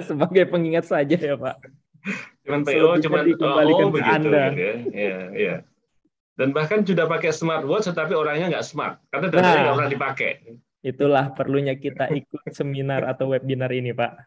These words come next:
Speaker 1: <laughs>
Speaker 2: Udah banyak yang pakai jam, jam pintar ya, jamnya aja pintar gitu kan. Eh,
Speaker 1: Banyak
Speaker 2: tapi
Speaker 1: yang
Speaker 2: data-data
Speaker 1: menggunakan
Speaker 2: yang ada di dalam
Speaker 1: high-tech,
Speaker 2: situ
Speaker 1: Pak.
Speaker 2: nggak pernah digunakan.
Speaker 1: Tapi belum high touch itu, Pak.
Speaker 2: Iya, iya.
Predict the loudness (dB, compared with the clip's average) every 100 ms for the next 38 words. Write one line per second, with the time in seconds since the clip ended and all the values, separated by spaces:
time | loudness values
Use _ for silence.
0 | -20 -4 -4 -4 -10 -16 -20 -18 -18 -18
1 | _ _ _ -4 -2 -2 -2 0 0 -2
2 | -2 -2 0 0 0 0 -2 0 -2 -2
3 | -2 -2 0 -2 -4 -6 -4 -2 -2 -4
4 | -4 -4 -6 -6 -8 -8 -8 -12 -16 -16
5 | -16 -8 -4 -2 0 0 0 0 0 0
6 | 0 0 2 2 2 2 2 2 2 0
7 | 0 0 0 -2 -4 -4 -4 -6 -8 -12
8 | -14 _ _ _ -2 2 4 4 4 -2
9 | -2 -2 -4 -8 -6 -4 -6 -10 -18 _
10 | -8 0 2 2 -2 -8 -20 -14 -12